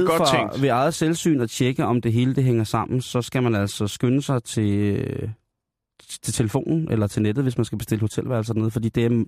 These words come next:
Speaker 1: som oftest, at ugen op til, og
Speaker 2: Er det ikke lige ved at være for sent allerede?
Speaker 1: Jo, det tror jeg. Men altså, den tyvende oktober, der starter festlighederne i, øh, München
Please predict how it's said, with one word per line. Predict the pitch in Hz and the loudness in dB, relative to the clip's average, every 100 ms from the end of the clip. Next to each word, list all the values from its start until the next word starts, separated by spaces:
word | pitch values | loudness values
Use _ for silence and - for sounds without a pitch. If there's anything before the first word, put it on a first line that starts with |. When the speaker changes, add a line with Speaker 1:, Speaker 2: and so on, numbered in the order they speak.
| - - - | -4 -20 -8
Speaker 1:
som | - 117 | 0 0
oftest, | 113 - - | 0 -6 -6
at | - - - - - - - - | -6 -6 -20 -20 -20 -20 -14 -2
ugen | 147 185 | 2 4
op | 143 143 | 2 0
til, | 156 - - _ | -2 -2 -8 _
og | 113 110 | -2 0
Speaker 2:
Er | |
det | 113 | 0
ikke | 139 | 0
lige | 156 | 0
ved | |
at | 151 | 0
være | 127 | 0
for | 113 | -2
sent | 113 160 160 - _ | -6 -6 -6 -12 _
allerede? | - 143 139 143 - | -2 0 0 -2 -6
Speaker 1:
Jo, | - | -8
det | 117 | -6
tror | 90 | -2
jeg. | 80 | 0
Men | 123 | 2
altså, | 120 113 | 2 -2
den | 123 135 | -2 -2
tyvende | - 185 214 | 0 0 2
oktober, | 185 - 156 151 147 - | 0 0 -2 -2 -4 -4
der | |
starter | 139 123 117 | -4 -2 -2
festlighederne | 131 135 - 135 131 110 117 | -2 -4 -2 0 2 2 0
i, | - 113 107 | 0 0 2
øh, | 104 | 2
München | 113 - 123 | 0 0 -2